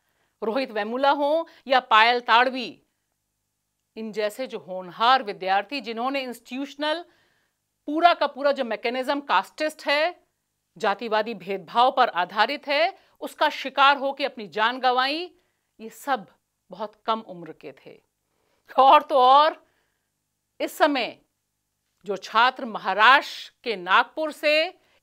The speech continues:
एक जून से पैदल मार्च कर रहे हैं, दिल्ली आ रहे हैं, और आप देखिए कि उनकी मांग क्या है। वे सीधे-सीधे मांग कर रहे हैं कि जो पैरामिलिट्री, अ, फोर्सेज में जो स्टाफ सिलेक्शन कमेटी ने एग्जाम करवाए थे,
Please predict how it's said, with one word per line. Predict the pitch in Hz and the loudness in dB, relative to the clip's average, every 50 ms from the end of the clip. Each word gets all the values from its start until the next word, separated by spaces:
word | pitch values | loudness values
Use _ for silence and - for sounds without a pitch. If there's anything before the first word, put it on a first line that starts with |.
| _ - | _ -6
एक | 320 349 370 403 262 | -4 -2 -2 -2 -4
जून | 214 302 311 320 311 | -4 -6 -4 -4 -4
से | 302 330 320 | -4 -4 -6
पैदल | 311 - - 240 247 247 302 294 285 | -4 0 2 2 2 2 2 0 -2
मार्च | 262 247 247 254 247 - | 0 -2 -2 -2 -2 -4
कर | - 269 262 254 | -2 -2 0 0
रहे | 262 269 269 | 0 -2 -2
हैं, | 277 285 277 277 294 311 320 320 311 _ _ _ - | -4 -4 -2 -2 -2 -2 -2 -4 -8 _ _ _ -16
दिल्ली | 185 180 247 262 277 285 302 294 | -10 -8 -8 -6 -4 -4 0 4
आ | 269 254 262 | 4 4 4
रहे | 262 262 285 302 277 | 4 2 0 -2 -2
हैं, | 285 302 294 311 320 349 381 - _ _ _ _ _ _ _ _ _ _ _ _ _ - | -2 0 0 0 -2 -2 -6 -10 _ _ _ _ _ _ _ _ _ _ _ _ _ 2
और | 262 285 311 294 254 185 - - _ _ _ _ _ _ _ - - | 6 8 8 8 6 4 2 -4 _ _ _ _ _ _ _ 0 4
आप | 240 277 226 | 4 4 4
देखिए | 220 311 320 320 - 381 381 | 2 -4 -4 -2 -2 -4 -4
कि | 381 320 320 | -4 -6 -6
उनकी | 285 277 269 294 285 | -6 -6 -6 -6 -6
मांग | 247 247 247 247 254 247 | -4 -2 -2 -4 -4 -6
क्या | 247 269 247 226 220 | -4 0 2 2 2
है। | 185 185 139 113 - _ _ _ _ _ _ _ _ _ _ _ _ 233 | 2 0 -14 -14 -16 _ _ _ _ _ _ _ _ _ _ _ _ -10
वे | 262 | -10
सीधे-सीधे | 262 - 320 339 302 403 392 392 320 311 - 311 302 | -6 -4 -4 -2 0 0 -2 -2 -4 -6 -4 -4 -4
मांग | 262 254 240 240 247 247 | -2 0 0 0 0 0
कर | 254 240 226 | 2 2 2
रहे | 226 240 240 247 | 2 2 0 0
हैं | 269 277 285 302 330 392 440 427 _ _ _ _ _ _ _ _ _ _ _ _ _ _ _ _ _ _ _ _ - | 2 4 4 4 4 4 0 -2 _ _ _ _ _ _ _ _ _ _ _ _ _ _ _ _ _ _ _ _ -10
कि | 254 | -8
जो | 226 302 | -8 -4
पैरामिलिट्री, | - 285 277 277 302 311 294 269 269 254 269 269 269 240 - - 330 330 330 320 - _ - 240 | 0 2 2 4 4 2 2 2 -2 -2 -2 -2 -4 -4 -4 -6 -4 -4 -4 -6 -8 _ -8 -4
अ, | 226 226 233 | 0 0 0
फोर्सेज | 220 226 - 247 247 254 254 311 311 285 | 0 -2 -2 -2 -2 -2 0 -2 -2 -2
में | 269 285 285 294 302 311 311 - _ _ _ 233 | -2 -2 -2 -2 -2 -2 -6 -10 _ _ _ -8
जो | 240 226 | -8 -8
स्टाफ | - - - 240 240 269 302 302 - | -6 -2 2 4 4 4 4 2 -4
सिलेक्शन | 277 247 240 226 - - - 285 285 | -6 -6 -6 -8 -8 -6 -6 -6 -4
कमेटी | - 269 240 240 247 240 285 294 | -4 -6 -4 -6 -6 -6 -6 -6
ने | 285 285 285 277 | -6 -4 -6 -6
एग्जाम | 285 277 - - 190 180 170 220 226 240 254 247 | -6 -10 -12 -18 -16 -6 -2 0 2 2 2 2
करवाए | 262 240 226 240 240 247 254 247 | 0 2 4 6 6 6 6 4
थे, | 254 294 277 277 302 339 370 | 2 2 4 4 2 2 -2